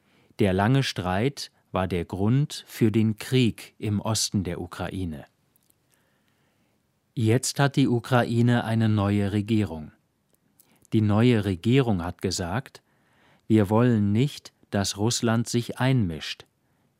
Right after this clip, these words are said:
Wir tun, was wir richtig finden. Wir stimmen dem Vertrag zu.“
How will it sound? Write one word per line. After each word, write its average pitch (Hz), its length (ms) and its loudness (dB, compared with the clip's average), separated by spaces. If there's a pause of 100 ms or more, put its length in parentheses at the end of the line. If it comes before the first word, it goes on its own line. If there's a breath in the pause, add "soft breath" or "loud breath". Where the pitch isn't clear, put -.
(140)
Wir 120 500 0
tun, 117 420 2 (300 soft breath)
was 107 340 -2
wir 127 300 2
richtig 98 440 -4
finden. 85 440 -10 (680)
Wir 110 300 2
stimmen 135 460 2
dem 104 180 0
Vertrag 92 580 -6
zu.“ 101 320 -2